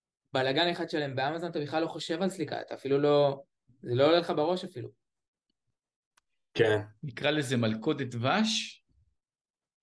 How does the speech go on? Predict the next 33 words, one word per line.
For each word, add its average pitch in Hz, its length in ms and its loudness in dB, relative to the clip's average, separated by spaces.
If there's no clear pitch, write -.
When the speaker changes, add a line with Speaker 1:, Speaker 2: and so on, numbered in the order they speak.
Speaker 3:
אבל 104 440 -4
מ-, 104 800 -4
מ-, - 180 -8
מהסוג 131 400 -2
ה-, 101 680 -2
המעניין 101 420 0
יותר. 110 240 -4
Speaker 2:
אה, 110 260 2
אני, 131 120 2
אני 123 160 6
יכול 147 200 4
לדבר 175 300 4
כאילו 175 180 2
מהנקודת 143 420 4
המבט 131 240 0
שלי, 147 240 0
שיש 117 320 -2
לי 117 80 4
עסק - 240 -2
שהוא 101 200 0
לא 113 140 -2
קשור 113 240 0
לאמזון 107 440 -4
בכלל, 131 600 2
הוא 101 160 4
יותר 120 320 6
ברמת 120 920 6
השופיפיי, 147 580 -2
כאילו, 92 320 -4
אני 95 60 -6
צריך 107 240 -4
לדאוג 107 200 4
להכל, 110 500 2